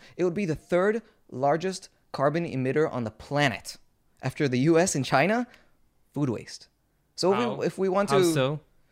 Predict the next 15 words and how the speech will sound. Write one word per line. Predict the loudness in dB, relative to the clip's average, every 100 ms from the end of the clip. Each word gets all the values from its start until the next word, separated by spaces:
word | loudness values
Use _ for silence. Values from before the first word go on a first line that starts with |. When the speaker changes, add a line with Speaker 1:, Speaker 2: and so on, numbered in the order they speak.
| _ _ 0
Speaker 1:
How | 2 2
so? | 2 0 -2 _ _ _
Uh, | 0 2 2 -4 _ _ _ _
on | 0
both | 4 2 2
ends | -2 0 -2 -6 -6
of | -6 -6
the |
food | -4 -6 -4
chain, | -4 -4 -8 _ _ _ _ _ _ -18 -18 -18 _ _
there'd | -4 -2
be | 0 0
the | 0 -2 -4 _ _ _ _ _ _ _
arable | 4 6 6
land, | 4 4 2 -2